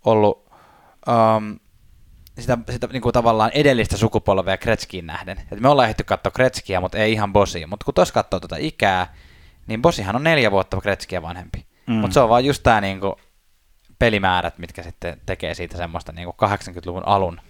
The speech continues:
Speaker 1: kermaa, eikä niinkään sitten yhdeksänkymmentäluvun puolelle menevää pelaajakantaa.
Speaker 2: Joo, kyllä, mutta ehkä Bo-, Bossin, Bossin ura on semmonen jotenkin tällä pisteiden valossa ehkä intensiivisin, niin kuin jotenkin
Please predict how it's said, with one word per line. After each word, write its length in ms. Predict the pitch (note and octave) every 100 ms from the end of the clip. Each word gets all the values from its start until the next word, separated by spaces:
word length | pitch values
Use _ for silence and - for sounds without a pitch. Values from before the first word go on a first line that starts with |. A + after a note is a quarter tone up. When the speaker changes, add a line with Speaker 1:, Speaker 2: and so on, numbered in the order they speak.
| - _ -
Speaker 1:
kermaa, 520 | F#2 E2 E2 D#2+ E2
eikä 180 | E2 F2+
niinkään 400 | F2 E2 E2 E2+
sitten 220 | E2+ -
yhdeksänkymmentäluvun 600 | F2+ F2+ - F2 - F2 E2+
puolelle 300 | B1 C#2 F2
menevää 380 | F2+ F2 E2+ F#2+
pelaajakantaa. 800 | F2+ E2 F2+ - - E2+ - - _ - - -
Speaker 2:
Joo, 220 | C3+ B2
kyllä, 220 | G2+ C#3+ C#3
mutta 180 | B2+
ehkä 240 | D#3+ - E3 - _ _ - C3
Bo-, 140 | - C3+
Bossin, 420 | G3 - C#3+ - -
Bossin 320 | D#3+ - C#3
ura 340 | C#3 C#3+ B2 G2 G2
on 140 | F#2
semmonen 560 | G#2 F#2+ F#2+ F#2 F2+ F#2 - - - _ - - - _ _ _ _ _ _ _ _ _ - -
jotenkin 340 | C#3 B2+ A#2 -
tällä 200 | A#2+ A#2
pisteiden 420 | C3 - A2 G2
valossa 220 | G2 G2
ehkä 140 | A2 - -
intensiivisin, 920 | F3 A#2+ G2+ - G#2 F#2+ F2 - F2+ - -
niin 220 | A#2+ B2
kuin 80 | B2
jotenkin 260 | B2 A#2+